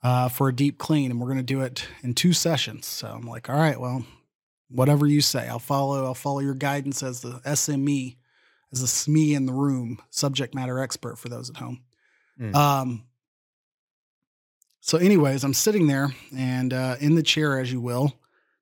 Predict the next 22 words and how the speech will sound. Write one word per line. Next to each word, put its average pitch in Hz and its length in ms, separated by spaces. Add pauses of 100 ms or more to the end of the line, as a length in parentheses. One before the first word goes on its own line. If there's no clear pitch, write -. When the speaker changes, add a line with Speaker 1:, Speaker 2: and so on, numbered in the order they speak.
Speaker 1:
glasses 135 560
on, 123 400
and 127 260 (720)
in 165 200
the 175 100
minor, 151 720 (460)
minor 190 580
chance 135 500
that, 123 320
uh, 120 240 (680)
uh, 113 160
my 120 120
hygienist 135 760
or 120 180 (300)
dental 135 360
assistant 131 500
is 120 120
to - 80
hear 143 220
this, 113 240 (320)
phenomenal 170 580
job. 139 440